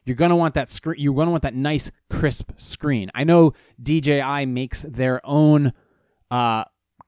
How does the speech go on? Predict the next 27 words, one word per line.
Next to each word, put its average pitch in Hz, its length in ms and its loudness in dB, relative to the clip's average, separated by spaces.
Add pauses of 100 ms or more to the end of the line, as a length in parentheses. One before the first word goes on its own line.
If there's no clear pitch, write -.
Crystal 185 420 0
View, 147 600 4
uh, 120 220 -10
type 143 220 -6
of 123 100 -10
controller 143 480 0
with 127 160 -6
this 104 140 -10
really 139 340 -2
bright 123 300 -4
screen, 139 340 -4 (260)
but 135 120 -4
it - 100 -14
cost 170 460 -2 (120)
a 110 100 -12
fortune. - 880 0 (320)
Whereas 147 320 0
if 127 120 -8
you 170 60 -8
got 170 300 0
this, 156 280 0
you 131 40 -4
got 123 120 -2
a 110 40 -4
long 147 440 -2
battery 135 420 0
life. 113 380 -6